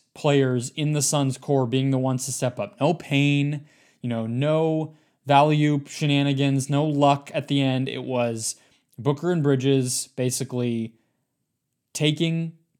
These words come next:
hold of the game and willing the team to victory is, is nothing to overlook. And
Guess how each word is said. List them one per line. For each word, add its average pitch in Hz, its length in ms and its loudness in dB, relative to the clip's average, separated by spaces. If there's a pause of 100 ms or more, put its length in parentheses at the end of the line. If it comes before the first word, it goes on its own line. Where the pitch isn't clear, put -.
hold 147 440 2
of 139 220 0
the 147 100 2
game 135 440 2
and 120 220 -4
willing 143 300 2
the 139 80 2
team 135 260 -2
to 123 80 0
victory 139 600 0
is, 135 300 0
is 139 260 -2
nothing 165 520 -2
to 139 480 0 (520)
overlook. 127 840 0
And 131 540 2